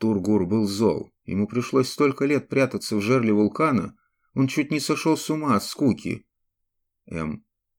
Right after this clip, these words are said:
«Ты еще слишком неопытен, хотя и очень силен. Мы не всесильны, а демоны огня не боятся нашего дыхания. Да и не забывай о количественном перевесе.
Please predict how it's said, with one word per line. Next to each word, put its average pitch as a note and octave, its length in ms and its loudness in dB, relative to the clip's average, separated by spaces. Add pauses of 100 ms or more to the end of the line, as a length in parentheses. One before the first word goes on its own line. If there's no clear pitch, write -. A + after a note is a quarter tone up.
(160)
«Ты D2+ 60 -6
еще D2+ 340 -4
слишком G2 560 -2
неопытен, D2 880 0
хотя F#2 340 -4
и F2+ 60 2
очень D#2 380 -2
силен. C#2 600 -8 (540)
Мы D2+ 240 -6
не D#2 140 -2
всесильны, - 840 -4 (460)
а D#2 140 -4
демоны G2+ 400 4
огня F#2+ 360 2
не A#2 140 4
боятся G#2 560 2
нашего D2+ 400 0
дыхания. B1 680 -6 (600)
Да - 180 -8
и D2 100 -4
не E2 140 -4
забывай F2+ 500 0
о G#2+ 60 -2
количественном G#2+ 840 0
перевесе. A2 720 0